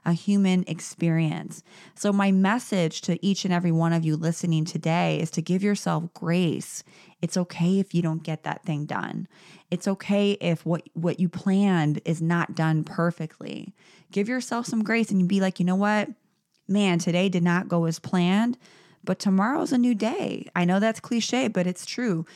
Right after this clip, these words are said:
Tomorrow is a new day. You have the same opportunity when you wake up tomorrow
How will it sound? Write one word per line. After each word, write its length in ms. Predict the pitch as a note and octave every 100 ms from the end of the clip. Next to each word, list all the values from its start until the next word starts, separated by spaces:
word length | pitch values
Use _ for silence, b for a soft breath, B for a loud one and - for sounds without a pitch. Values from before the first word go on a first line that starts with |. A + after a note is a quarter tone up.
| B B -
Tomorrow 720 | - F#3+ F#3+ G3 G#3+ A3 A3
is 220 | - F3+
a 60 | F3
new 260 | E3 E3+
day. 460 | E3+ - - - F3+ B B B
You 280 | - F#3 G3+
have 320 | G3 G#3+ G#3 G#3
the 80 |
same 440 | F3+ - G3 A3 A3+
opportunity 800 | B2 G#3 G3 - G3 F#3+ F3 E3
when 220 | E3+ E3
you 100 | D#3+
wake 300 | E3 E3+ -
up 140 | E3
tomorrow 760 | - D#3 D3+ D#3 D3+ D3+ D3+ -